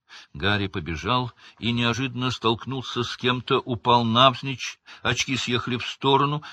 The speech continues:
он едва успел плотнее завернуться в мантию, как чей-то голос совсем рядом воскликнул: «Кто здесь?»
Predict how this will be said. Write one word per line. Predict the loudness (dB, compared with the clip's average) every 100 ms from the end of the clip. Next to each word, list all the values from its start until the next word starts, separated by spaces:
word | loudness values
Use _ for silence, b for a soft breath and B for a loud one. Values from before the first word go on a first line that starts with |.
| B
он | 2 2
едва | 2 2 6 6
успел | 6 2 -2 0 0
плотнее | 2 0 0 -2 -2 -2
завернуться | 0 0 0 -2 -4 -4 -4
в | -2
мантию, | 2 2 0 -2 -4 B B
как | -2 0 -2 -12 -8
чей-то | 0 0 0 -2 -4
голос | 0 0 0
совсем | -2 -6 -4 -2
рядом | 2 2 2 -2 -6
воскликнул: | -2 -4 -2 -10 -8 -10 -6
«Кто | 4 4
здесь?» | 4 -4 -10 -12 -18